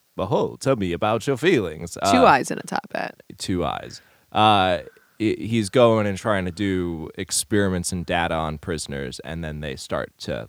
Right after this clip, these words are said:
Speaker 1: like, lie to him or fuck with him.
Speaker 2: Right.
Speaker 1: And he's like, "You have a mental disease.
Speaker 2: Uh-huh, uh-huh.
Speaker 1: You're, I'm so sorry you're so ill.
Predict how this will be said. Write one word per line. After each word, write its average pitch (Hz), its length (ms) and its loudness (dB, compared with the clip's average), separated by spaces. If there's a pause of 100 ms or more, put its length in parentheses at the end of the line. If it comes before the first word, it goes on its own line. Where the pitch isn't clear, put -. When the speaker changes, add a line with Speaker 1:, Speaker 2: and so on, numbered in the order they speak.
Speaker 1:
like, 64 400 -10 (460)
lie 85 280 -2
to 69 200 -8
him 64 320 -8
or 65 160 -8
fuck - 300 0
with 80 160 -4
him. 62 420 -6
Speaker 2:
Right. 143 260 2 (120)
Speaker 1:
And 107 260 0
he's 101 180 -2
like, 85 280 -2 (260)
"You 110 240 2
have 90 220 0
a 87 100 -2
mental 80 440 -6
disease. 80 680 -10 (180)
Speaker 2:
Uh-huh, 170 480 2
uh-huh. 165 160 -2
Speaker 1:
You're, 117 420 8 (280)
I'm 107 180 2
so 107 200 2
sorry 90 400 2
you're 85 100 -2
so 76 320 -2
ill. 57 320 -8